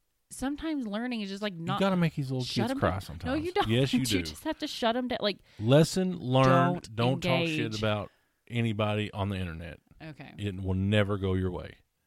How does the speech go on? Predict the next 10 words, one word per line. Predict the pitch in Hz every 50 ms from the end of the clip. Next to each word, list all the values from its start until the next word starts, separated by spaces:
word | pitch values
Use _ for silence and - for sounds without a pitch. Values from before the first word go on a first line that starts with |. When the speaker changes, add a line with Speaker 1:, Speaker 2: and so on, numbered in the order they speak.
| _ _ _ _ _ 156
Speaker 1:
Okay. | 151 143 - - - 131 - - - _ - - - _ _ _ _ _ _ _ _ _ _ _ _ _ _
But | - 185 175
I | 143 175
think | - - 208 208 214
you're | 196
giving | 170 135 - 180 175 180 175 170
them | 160 151 156
what | 156 147 -
they | - 143 127
seek, | - - - - 220 196 135 - - - - -